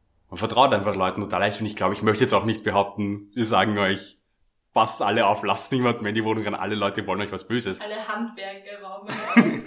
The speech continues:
Speaker 1: <laughs> Alle Handwerker, Rauchfangkehrer, Gasableser. Ähm, aber es ist doch spannend, wie schnell Leute, nur weil eine Person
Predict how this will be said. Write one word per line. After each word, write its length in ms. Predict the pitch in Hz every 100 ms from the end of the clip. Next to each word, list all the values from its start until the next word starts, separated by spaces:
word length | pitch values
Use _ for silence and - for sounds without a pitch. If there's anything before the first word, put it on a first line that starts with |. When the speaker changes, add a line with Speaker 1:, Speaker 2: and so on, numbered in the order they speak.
| -
Speaker 1:
<laughs> 180 | - -
Alle 540 | 107 113 107 104 107
Handwerker, 680 | 120 107 104 101 98 98 92
Rauchfangkehrer, 680 | 95 104 104 98 101 95 95
Gasableser. 760 | 95 98 98 92 95 95 95 - - - _ _
Ähm, 380 | 90 87 87 87 - _ _ _ -
aber 200 | - 104
es 80 | 110
ist 180 | 117 -
doch 300 | 110 - - _ _ _ _
spannend, 760 | - - 104 135 120 117 113
wie 420 | 95 110 110 104 -
schnell 340 | - 104 104
Leute, 680 | 120 90 98 - 127 127 123
nur 180 | - 113
weil 120 | 113
eine 160 | 101 101
Person 680 | 101 92 - 95 110 113